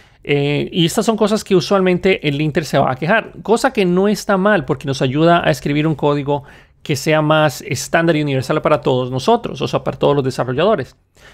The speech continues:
Pero cuando estamos aprendiendo esto puede ser un poquito molesto.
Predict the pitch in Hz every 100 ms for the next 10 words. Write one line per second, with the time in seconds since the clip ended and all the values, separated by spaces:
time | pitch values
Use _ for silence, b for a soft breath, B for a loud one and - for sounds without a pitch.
0 | - 165 180 180 262 269 247 208 214 208
1 | 208 202 180 170 - 175 - 156 156 156
2 | 135 139 180 - -